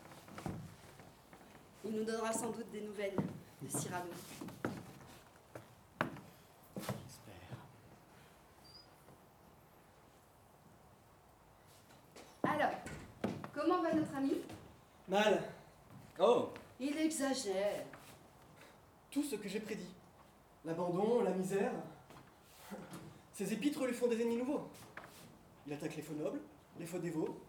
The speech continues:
Speaker 3: <laughs> les faux braves, les plagiaires, tout le monde.
Speaker 1: Mais son épée inspire une terreur profonde. On ne viendra jamais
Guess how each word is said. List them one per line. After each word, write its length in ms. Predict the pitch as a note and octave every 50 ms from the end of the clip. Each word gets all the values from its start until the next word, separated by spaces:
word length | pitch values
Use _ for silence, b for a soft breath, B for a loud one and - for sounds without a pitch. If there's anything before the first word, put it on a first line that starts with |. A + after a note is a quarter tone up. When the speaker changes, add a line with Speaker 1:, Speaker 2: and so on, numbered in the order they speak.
| - A3
Speaker 3:
<laughs> 540 | - - - - - - - - - -
les 160 | F#3 A#3 D#4 D#4
faux 180 | D#4+ D#4+ C4
braves, 460 | A3 G#3 G3+ G3+ G3+ G#3 B3+ D4+ D#4 - B B B B B B -
les 100 | F#3 A#3
plagiaires, 400 | A#3 C4+ C4 C4 D4+ D#4+ E4 E4
tout 80 | F#4 F4+
le 80 | F4
monde. 320 | F4 D4 A#3+ F3 D#3+ E3 - - - - - - - - - - - - - - - - - - - -
Speaker 1:
Mais 140 | C#4+ C#4+ D4+
son 320 | - - - E4+ D#4 D4+
épée 380 | D#4 D#4 - - C#4 C#4+ D4 D4
inspire 460 | C4+ C4 - - - B3 B3 C#4+ C#4 A#3+
une 140 | B3 B3+ C4
terreur 400 | - C4 B3+ B3 C4+ C#4 C#4 -
profonde. 380 | - C4+ C4+ - C#4+ D#4 D4+ D#4+
On 120 | E4+ F4
ne 140 | F4+ - D4+
viendra 440 | D#4+ F#4 F#4+ F4 - - F4 F#4 F4+
jamais 720 | - - D#4 E4 E4+ E4+ D4 C#4 C#4 C#4 D4+ E4 - -